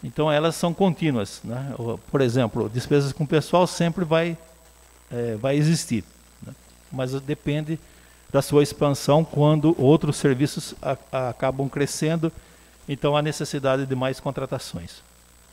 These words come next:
Aqui nós vemos, então, que há duas situações, é, diferentes. O plano plurianual é um plano de quatro anos. Ele tá sendo elaborado em dois mil e vinte e um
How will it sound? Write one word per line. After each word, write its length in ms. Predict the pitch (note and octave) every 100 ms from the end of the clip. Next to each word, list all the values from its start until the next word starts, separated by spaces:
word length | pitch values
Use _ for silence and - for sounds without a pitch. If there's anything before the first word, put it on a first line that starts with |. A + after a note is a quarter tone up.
| _ - - - - - _ - _ - -
Aqui 240 | B2+ G3+
nós 160 | F#3+ F3
vemos, 240 | F3 D3+
então, 480 | E3 F3 F#3 A#2+ F#2+ - - -
que 200 | F3 D#3+
há 220 | D#3+ D#3+
duas 300 | C3+ E3 F#3
situações, 760 | - - D#3+ - D#3+ D#3+ - - - - - - -
é, 240 | B2+ B2
diferentes. 720 | B2 D3+ F3+ D#3 B2+ F2 - - - - - - - - - - - - - _ _ _ -
O 120 | F#3
plano 260 | E3+ A3 A3
plurianual 540 | F3+ E3+ C3+ B2+ D#3+
é 60 | D#3
um 60 |
plano 200 | D#3 E3
de 80 | E3
quatro 360 | E3 E3 E3+ D3
anos. 360 | C#3 A2+ G#2
Ele 180 | C3 C#3
tá 140 | - D3
sendo 240 | D#3 D3
elaborado 440 | C#3+ C#3 C3 B2
em 80 | A#2+
dois 220 | B2 D#3
mil 140 | C3+ C#3
e 40 |
vinte 260 | A#2+ A#2+ -
e 60 |
um 160 | C#3